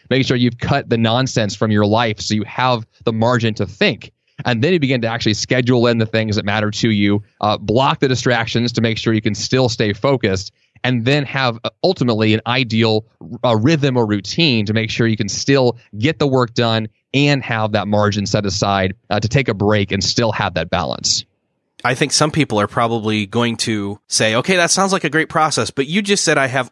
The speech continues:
Speaker 2: all the free time in the world."
Speaker 1: <laughs>
Speaker 2: Or th-, in other words, "I can decide how much free time I have. What do you mean by that?" And, and so,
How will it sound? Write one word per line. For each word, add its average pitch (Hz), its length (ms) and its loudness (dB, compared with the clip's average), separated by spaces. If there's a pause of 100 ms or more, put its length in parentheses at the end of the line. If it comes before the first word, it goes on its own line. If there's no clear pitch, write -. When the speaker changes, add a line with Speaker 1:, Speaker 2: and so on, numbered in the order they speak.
Speaker 2:
all 151 400 4
the 139 100 0
free 147 260 -4
time 127 360 0
in 117 100 -4
the 113 80 -4
world." 113 560 0 (380)
Speaker 1:
<laughs> - 480 -2
Speaker 2:
Or 131 400 2 (180)
th-, 123 220 -8
in 139 140 2
other 160 200 2
words, 127 400 2 (420)
"I 139 460 2
can 143 220 0
decide 123 400 0
how 127 160 -2
much 120 180 -2
free 131 200 0
time 120 260 -2
I 107 80 0
have. 110 580 -2 (400)
What 185 380 -2
do 175 100 -4
you 156 240 2
mean 220 400 4
by 120 240 2
that?" 101 320 0
And, 120 180 -2
and 135 240 0
so, - 220 2